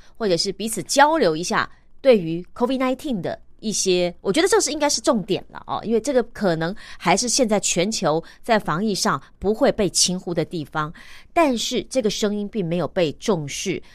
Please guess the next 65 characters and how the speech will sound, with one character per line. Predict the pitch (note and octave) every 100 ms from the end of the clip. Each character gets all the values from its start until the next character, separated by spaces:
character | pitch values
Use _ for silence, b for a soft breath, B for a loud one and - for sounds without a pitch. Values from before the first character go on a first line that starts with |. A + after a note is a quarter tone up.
| b b
那 | F#3+
么 | F3+ D#3 C#3 B2 - - - -
W | E3+ E3+
H | - D#3+ -
A， | - D3+ D#3 D3
呃 | F3+
，W | G#3+ G#3+
H | F#3 G#3+
O | F#3
说， | F#3+ F#3+ F#3+ - b b
嗯， | F#3 F3
因 | G3+ A3+
为 |
我 | F#3+
们 | D#3+
有 | F3
一 | -
百 | -
九 | E3 C3
十 |
四 | D3 F#3
个 | D#3
会 | F#3
员 | D3+ D3
国 | C#3+ C3
的 | C3+ C3+
共 | - D3
同 | - C#3
决 | - A2+
议。 | A2+ C#3+
那 | - E3
我， | D3+
我 | -
们 | F3+
刚 | G#3+
刚 | A#3+
也 |
说 | C#3 G3
了， | F3
我 | E3
不 |
知 | A3+
道 |
你 | G#3+
什 | -
么 |
时 | D#3
候 | G3
投 | D#3
票 | D3+ G#3 D3+
的， | C3+
什 | D#3+
么 | F#3+
时 | G3+
候 |
说 | F3+ F#3
不 | G3
让 | F#3+
台 | E3 D3+
湾 | D#3 E3
参 | D#3+ D3
加 | C#3 C#3
的 | -
哦。 | - B B
那 | B